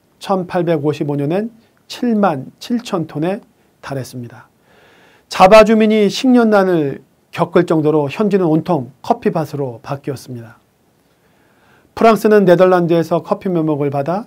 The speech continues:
천칠백이십삼 년 서인도 제도의 마르티니크 섬에서 재배를 시작했습니다. 여기서 자란 나무가 브라질로 옮겨지고 연이어 퍼져나가면서 사실상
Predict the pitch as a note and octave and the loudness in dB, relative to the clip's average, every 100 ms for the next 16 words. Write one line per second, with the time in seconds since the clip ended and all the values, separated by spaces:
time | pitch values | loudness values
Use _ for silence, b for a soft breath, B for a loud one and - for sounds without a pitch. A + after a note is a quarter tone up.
0 | _ - B3 A3 A3+ G3+ D#3+ D#3+ - E3+ | _ -8 -6 -4 -2 -2 -2 -6 -6 -2
1 | E3+ C#3 B2 _ b b b b b - | -2 -2 -8 _ b b b b b -20
2 | - B3+ A#3 G#3+ G3 E3+ E3 D#3 C#3 C#3 | -2 0 4 4 4 2 2 0 0 -2
3 | E3+ F3 F3 D#3+ D#3+ D3+ D#3 C#3 C3 D3 | -2 -4 -4 -4 -4 -6 -6 -6 -6 -8
4 | B2+ - _ - D#3 D#3 C#3+ C3 - D#3+ | -10 -16 _ -6 -2 -2 -2 -6 -6 -8
5 | - - C#3 B2 A2 _ _ b b b | -8 -12 -12 -12 -18 _ _ b b b
6 | b _ E3+ F3 G3+ G#3 G3+ G3 F#3 F3 | b _ 2 2 2 4 6 4 4 2
7 | D#3+ D#3 D3+ D3+ C#3 - D#3 D#3+ D#3 D3 | 0 0 0 -2 -2 -4 -2 -2 -2 -2
8 | C#3+ C#3+ C#3 B2+ C3+ C#3+ D3+ D#3+ F3 F3+ | -4 -4 -6 -8 -8 -8 -4 0 0 0
9 | F3 D#3+ F3 E3 D#3+ C#3+ D3 C#3 F3+ F#3+ | 0 -2 -6 -6 -4 -4 -4 -6 -6 -8
10 | - - F#3 F3 F3 C#3+ | -8 -8 -6 -4 -6 -6